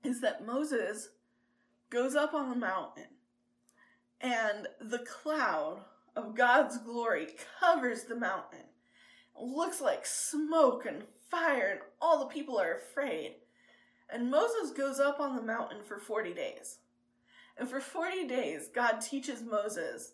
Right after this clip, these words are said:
the law. And then when Moses comes back down, he leads the Israelites for forty years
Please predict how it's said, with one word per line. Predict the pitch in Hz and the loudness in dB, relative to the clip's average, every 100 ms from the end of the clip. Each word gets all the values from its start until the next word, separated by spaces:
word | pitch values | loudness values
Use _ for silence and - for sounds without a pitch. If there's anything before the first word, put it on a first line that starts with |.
| - | -8
the | 190 | -2
law. | 190 - - - - _ _ _ _ _ _ _ - | 0 -2 -4 -14 -20 _ _ _ _ _ _ _ -6
And | 254 | 0
then | 269 | 2
when | 269 | 4
Moses | 269 330 359 370 - | 6 6 6 0 -2
comes | 302 285 | -4 0
back | 247 240 | 0 0
down, | 269 233 208 | 0 0 -2
he | 247 233 233 | -4 -8 -6
leads | 277 339 349 - | -4 -4 -4 -6
the | 320 254 | -6 -6
Israelites | 247 226 - - - - | -4 -2 0 -2 -4 -12
for | 220 | -14
forty | - 254 240 226 | -8 -2 -2 -2
years | 214 226 160 - 165 - | -6 -4 -4 -4 -8 -14